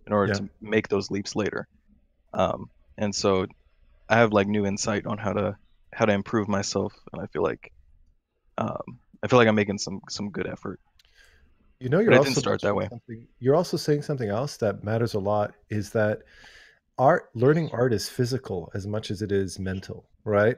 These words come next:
Speaker 2: And it's the act of physically
Speaker 1: Yeah.
Speaker 2: doing something with your hand. You go, "Oh, okay." You know, like, and, uh, uh, you know, like, uh,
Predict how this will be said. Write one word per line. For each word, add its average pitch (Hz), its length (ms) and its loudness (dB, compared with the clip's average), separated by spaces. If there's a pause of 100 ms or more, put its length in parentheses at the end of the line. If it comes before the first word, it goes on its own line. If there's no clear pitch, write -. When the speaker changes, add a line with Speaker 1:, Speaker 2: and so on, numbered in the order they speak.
Speaker 2:
And 123 140 0
it's 120 160 -4
the 131 120 4
act 151 200 2
of 123 80 -4
physically 120 300 -4
Speaker 1:
Yeah. 113 80 -2
Speaker 2:
doing 113 240 -2
something 110 260 -6
with 92 100 -8
your 92 120 -8
hand. 120 260 -2
You 95 80 -2
go, 92 240 -2
"Oh, 180 560 0 (480)
okay." 135 540 4 (220)
You 131 100 8
know, 151 80 8
like, 185 200 4 (380)
and, 135 160 2 (100)
uh, 131 240 -2
uh, 131 160 -2 (240)
you 139 80 0
know, 139 120 4
like, 123 180 0 (560)
uh, 110 220 -2